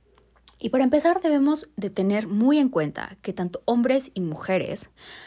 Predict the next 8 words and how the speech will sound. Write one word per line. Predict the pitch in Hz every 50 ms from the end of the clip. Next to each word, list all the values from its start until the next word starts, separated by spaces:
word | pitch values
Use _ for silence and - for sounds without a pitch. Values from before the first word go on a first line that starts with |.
| - - _ -
no | 214 233 262 262
partimos | - 294 285 - - - 226 208 202 202 196 190
desde | 175 165 165 165
el | 156
mismo | 170 175 180 180 185 185 180 185 180
punto | - 175 170 165 165 - 175 160 165 - _ _ _ _ _ _ _ _ _ _ _ -
de | 156 165 156
vista | 147 185 214 214 214 - - - - -